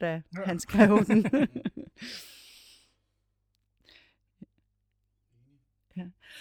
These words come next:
Speaker 1: Men i forhold til de der øjler, så, øhm, så synes jeg også, at det, altså, i sådan en litteraturhistorisk sammenhæng, at det er meget, øhm, på sin plads at nævne, at, øh,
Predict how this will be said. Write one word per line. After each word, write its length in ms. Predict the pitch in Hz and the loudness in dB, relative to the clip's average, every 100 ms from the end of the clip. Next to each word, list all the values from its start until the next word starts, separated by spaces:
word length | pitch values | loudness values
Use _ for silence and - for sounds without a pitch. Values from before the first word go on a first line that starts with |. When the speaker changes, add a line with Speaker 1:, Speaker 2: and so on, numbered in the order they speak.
| - | -2
Speaker 1:
Men 200 | 214 208 | 4 6
i 60 | 208 | 6
forhold 360 | - 208 254 254 | 2 0 0 0
til 180 | 233 | -4
de 100 | 202 | -4
der 180 | 214 202 | 0 0
øjler, 500 | - 180 175 202 247 | 0 0 2 0 -4
så, 420 | 247 208 190 185 175 | -4 -4 -2 -2 -4
øhm, 440 | 165 151 151 160 - _ _ _ _ _ _ - _ | -4 -4 -6 -10 -12 _ _ _ _ _ _ -20 _
så 180 | - 196 | -4 -4
synes 280 | - 214 220 | 0 0 2
jeg 80 | 202 | 0
også, 240 | 190 - | 0 -2
at 160 | 185 - | -6 -2
det, 240 | 180 160 - | -4 -2 -6
altså, 160 | 170 | -4
i 120 | 160 | -4
sådan 140 | 165 185 | -4 -4
en 260 | 170 175 - | -4 -6 -8
litteraturhistorisk 1400 | 185 170 170 - 359 - _ 320 - 180 165 - - _ _ _ | -6 -4 -4 -2 -4 -4 _ -8 0 0 0 -6 -20 _ _ _
sammenhæng, 560 | - 196 170 208 220 185 | -4 2 2 2 0 -2
at 160 | 185 | -4
det 100 | - | -4
er 40 | 175 | -4
meget, 360 | 165 175 202 185 - | -2 -2 -4 -6 -8
øhm, 720 | 190 180 170 165 165 165 160 147 - - - | -6 -4 -4 -4 -6 -6 -8 -10 -14 -20 -10
på 120 | - 202 | -4 -2
sin 240 | - 196 | 0 -2
plads 380 | - 190 196 - | 0 0 0 -2
at 160 | - | -4
nævne, 800 | 190 180 180 185 214 247 214 - | -2 0 0 2 2 0 -2 -4
at, 380 | 175 165 156 - | -4 -4 -8 -8
øh, 500 | 170 156 151 147 139 | -4 -4 -4 -4 -6